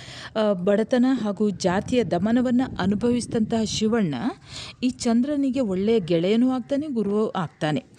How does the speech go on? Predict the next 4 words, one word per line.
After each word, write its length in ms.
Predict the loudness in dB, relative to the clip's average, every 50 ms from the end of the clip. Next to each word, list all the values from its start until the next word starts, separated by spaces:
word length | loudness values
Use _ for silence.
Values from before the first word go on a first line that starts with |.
| -20 -18 -18 -16 -16 -16 -8
ಹಾಗೆ 200 | -6 -4 -2 -2
ಚಂದ್ರನ 440 | -2 0 2 2 2 2 2 2 2 2 0 0 -2 -6
ವ್ಯಕ್ತಿತ್ವದ 840 | -4 -4 -2 -4 -4 _ _ _ -4 -4 -4 -4 -4 -6 -6 -4 -2 0 0
ಮೇಲೆ, 580 | 2 2 2 0 0 0 -2 -2 -4 -6 -8